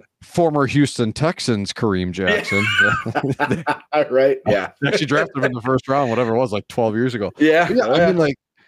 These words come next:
Speaker 1: you know, once, once, uh, once an, uh, an accident, twice, you know,
Speaker 2: Yeah.
Speaker 1: okay, the third time, this is, this is a pattern, right? Like,
Speaker 2: Yeah.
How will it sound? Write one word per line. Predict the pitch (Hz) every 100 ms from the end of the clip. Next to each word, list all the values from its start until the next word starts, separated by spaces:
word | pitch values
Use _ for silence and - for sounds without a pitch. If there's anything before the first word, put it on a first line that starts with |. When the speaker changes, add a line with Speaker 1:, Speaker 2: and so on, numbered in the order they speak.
| _ _
Speaker 1:
you | 151
know, | 151
once, | 123 151 170
once, | 120 127 160 - - -
uh, | 123 _
once | 117 131 143
an, | 147 131
uh, | 85 80 107 101 87
an | 104
accident, | 104 117 - 120 117
twice, | - 110 117 123 - - -
you | 113
know, | 107 107
Speaker 2:
Yeah. | 104
Speaker 1:
okay, | - 113 113 117 117 _ _
the | - 104
third | - 107 123 127
time, | 127 120 123
this | 113 -
is, | 113 87
this | 104
is | 123
a | 120
pattern, | - 120 156 120 95
right? | 98 117
Like, | - 104 104
Speaker 2:
Yeah. | 92